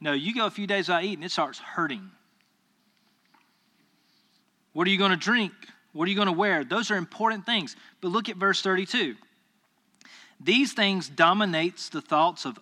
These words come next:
unbelievers. It's not that those things are not important. You with me today? What you eat, what you drink, what you wear, they're all important. You're gonna go home, you're gonna leave church today.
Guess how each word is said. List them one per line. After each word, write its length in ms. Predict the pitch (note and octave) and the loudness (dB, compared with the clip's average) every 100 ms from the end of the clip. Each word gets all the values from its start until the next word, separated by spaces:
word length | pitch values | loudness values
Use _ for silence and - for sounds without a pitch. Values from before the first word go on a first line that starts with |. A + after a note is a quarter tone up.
| - | -4
unbelievers. 2000 | D#3+ G3+ G#3 A3 - _ _ _ _ _ _ _ C#3+ D3+ F#3 D#3 A#2 G2 - - - _ _ _ _ _ _ _ _ _ _ _ _ _ _ _ _ _ _ - - | 0 0 0 -2 -6 _ _ _ _ _ _ _ -4 0 0 0 -6 -8 -10 -12 -18 _ _ _ _ _ _ _ _ _ _ _ _ _ _ _ _ _ _ -20 -8
It's 200 | G3 F#3 | -4 0
not 300 | G3 A3+ C#4+ | 4 6 6
that 140 | C#4+ G#3+ | 2 -2
those 240 | A3 G#3 | 0 0
things 240 | A3+ A3 F#3 | 0 0 2
are 40 | |
not 200 | G3+ F3 | 2 2
important. 500 | D#3+ - A#3+ A3+ A#2+ - _ _ _ _ _ _ _ _ | -2 -4 -2 0 -2 -12 _ _ _ _ _ _ _ _
You 140 | - D#3 | -2 0
with 160 | G3 G#3+ | 0 0
me 120 | A3 | -4
today? 360 | G#3+ A3+ A3+ G#3+ _ _ _ _ | 0 0 -2 -6 _ _ _ _
What 200 | F#3+ G3 | -4 -2
you 60 | A#3 | -2
eat, 260 | A#3+ C4 G3+ | 2 2 2
what 200 | G#3 - | -2 -2
you 60 | |
drink, 220 | F#3 B3 G#3 | 0 0 0
what 180 | G#3 | -4
you 60 | G#3+ | -2
wear, 140 | G#3+ | 0
they're 140 | G3 G3 | 0 4
all 200 | G#3+ A3 | 4 4
important. 380 | F#3+ A#3 G3+ E3 | 0 0 0 0
You're 100 | F3+ | -4
gonna 140 | G3+ | -2
go 160 | G3+ F#3+ | 0 2
home, 200 | G#3 G3 | 0 0
you're 100 | G3 | -2
gonna 120 | F#3+ | 0
leave 140 | F#3+ | -2
church 220 | - G3 | -2 -4
today. 260 | F3+ G3 F3 | -2 -2 -2